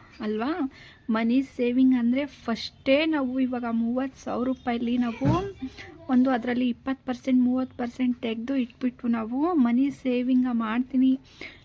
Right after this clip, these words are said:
ಆಮ್, ಬಾಕಿದೆಲ್ಲ ನಾವು, ಆಮ್, ಏನಿದೆ ಮಂತ್ಲಿ ಗ್ರೋಸರಿಯಿಂದ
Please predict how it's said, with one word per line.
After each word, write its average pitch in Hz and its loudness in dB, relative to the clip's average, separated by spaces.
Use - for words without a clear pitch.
ಆಮ್, 214 0
ಬಾಕಿದೆಲ್ಲ 247 0
ನಾವು, 262 0
ಆಮ್, 226 0
ಏನಿದೆ 262 2
ಮಂತ್ಲಿ 254 0
ಗ್ರೋಸರಿಯಿಂದ 254 2